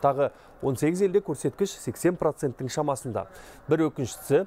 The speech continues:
Африканың көп мемлекетінде халықты вакциналау деңгейі он процентке де жетпейді. Осының салдарынан әлемде иммунитет қалыптастыруға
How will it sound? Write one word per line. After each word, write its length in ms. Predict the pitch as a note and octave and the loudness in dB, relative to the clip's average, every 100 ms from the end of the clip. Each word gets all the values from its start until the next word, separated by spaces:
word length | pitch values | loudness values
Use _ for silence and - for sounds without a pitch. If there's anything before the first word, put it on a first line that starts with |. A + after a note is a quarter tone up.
| - | -4
Африканың 560 | A2+ - B2 C3+ C3 A#2 | -10 -6 0 0 0 -6
көп 240 | - D3 E3 | -2 -2 2
мемлекетінде 600 | F#3+ E3+ D3 C3+ - G#2+ | 2 2 -2 -4 -2 -4
халықты 380 | - B2 A#2+ - | 0 -2 -2 -2
вакциналау 540 | A#2+ C3 - D#3 E3 D#3+ | 0 -2 -4 -2 0 0
деңгейі 380 | D3 D3 C#3+ B2 G#2 C#3+ | -2 0 0 0 0 -2
он 140 | E3+ | -2
процентке 580 | E3 D#3+ - D#3+ C#3 E3 | 0 0 0 -4 -2 0
де 140 | D#3+ | 0
жетпейді. 460 | D3+ D#3 - A#2 G2 - - - - | -2 -4 -2 0 -2 -4 -20 -20 -10
Осының 320 | A#2+ - C3 | -6 -4 -2
салдарынан 560 | C#3+ C3 B2+ A#2+ C3+ B2+ | 0 0 0 0 -2 0
әлемде 400 | A#2 A#2+ G#2+ B2+ - | 0 -2 -2 -2 -2
иммунитет 640 | C3 B2+ B2+ A#2 - D3 - | -2 0 -2 -4 -2 -4 0
қалыптастыруға 720 | D3 - D#3+ - - D3 D#3 | -2 0 -4 -4 -6 0 0